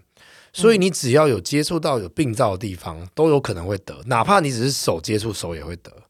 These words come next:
Speaker 2: 但会长在手上吗？
Speaker 1: 会，它任何地方都会长。我有看过长在喉咙的。
Speaker 2: 你说，你说这个喉结这个地方？
Speaker 1: 没有，没有，没有，就长在嘴巴里面。
Speaker 2: 哦。
Speaker 1: 吞口水的地方。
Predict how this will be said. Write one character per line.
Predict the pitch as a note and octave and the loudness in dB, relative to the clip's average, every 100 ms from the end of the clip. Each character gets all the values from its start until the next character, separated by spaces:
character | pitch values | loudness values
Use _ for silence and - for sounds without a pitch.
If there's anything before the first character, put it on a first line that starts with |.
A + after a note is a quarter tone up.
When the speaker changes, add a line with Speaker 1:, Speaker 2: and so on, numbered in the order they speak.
| _ _ _ _ | _ _ _ _
Speaker 2:
但 | C4+ C#4 | -2 0
会 | D4 | 0
长 | - D3+ | -2 -4
在 | F3+ F#3+ - | -2 -2 -4
手 | - C#3+ | -8 -10
上 | B2 F3 D3 | -6 -8 -8
吗？ | A2+ - | -12 -2
Speaker 1:
会， | C3+ F#2 - _ | 0 0 -8 _
它 | - | -2
任 | D#3+ F#3+ | 4 6
何 | C3 | 6
地 | A#2+ C#3 | 4 4
方 | B2 | 4
都 | A#2 A2+ | 4 2
会 | G#2+ | 2
长。 | F#2+ | 0
我 | G#2+ | 2
有 | E3 | 4
看 | E3 D#3+ | 4 2
过 | D3+ | 2
长 | B2+ F#2 | 0 -2
在 | A#2 | -4
喉 | G#2+ - E2+ | -4 -6 -8
咙 | E2+ D2 | -10 -12
的。 | - _ _ _ _ _ _ _ | -20 _ _ _ _ _ _ _
Speaker 2:
你 | A#3+ | -6
说， | B3+ F4 E4+ | 0 -2 0
你 | G#3+ | 2
说 | C4 | 4
这 | D#4 | 2
个 | |
喉 | B3+ G3+ F#3+ | 2 4 4
结 | A#3 G3 F3 | 4 -2 -2
这 | E3+ | 2
个 | E3+ | 2
地 | |
方？ | E3 | 6
Speaker 1:
没 | |
有， | F3+ | 6
没 | E3+ | 6
有， | E3 | 4
没 | D#3 | 4
有， | |
就 | E3+ | 4
长 | D#3+ C3 | 2 2
在 | D3 D3 C3 | 2 -2 -4
嘴 | A#2+ | 0
巴 | A#2+ B2 | 2 2
里 | G2+ | -2
面。 | E2+ F2 D2+ - | -10 -14 -16 -4
Speaker 2:
哦。 | A3 C#4+ E4 E4+ E4+ | -2 2 2 4 4
Speaker 1:
吞 | D#4+ A#2+ | 4 2
口 | G#2 A#2 | 2 0
水 | A#2+ G2+ | 0 -4
的 | |
地 | F#2 G2 | -6 -8
方。 | G2 | -10